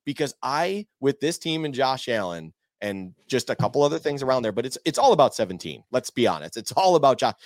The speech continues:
You have your crown jewel of the team. You have your face of the franchise. You only have that for so long, and you don't wanna waste a second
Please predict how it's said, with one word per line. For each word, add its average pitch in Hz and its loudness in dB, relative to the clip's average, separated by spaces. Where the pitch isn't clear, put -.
You 127 0
have 175 2
your 127 0
crown 127 0
jewel 87 -6
of 104 2
the 95 -8
team. 82 -12
You 80 -8
have 80 -12
your 80 -12
face 143 -2
of 123 -10
the 113 -4
franchise. 98 -8
You 123 -4
only 185 6
have 143 -2
that 120 0
for 113 -6
so 110 -4
long, 87 -4
and 135 -6
you 123 -4
don't 165 4
wanna 160 2
waste 143 2
a 113 -6
second - -4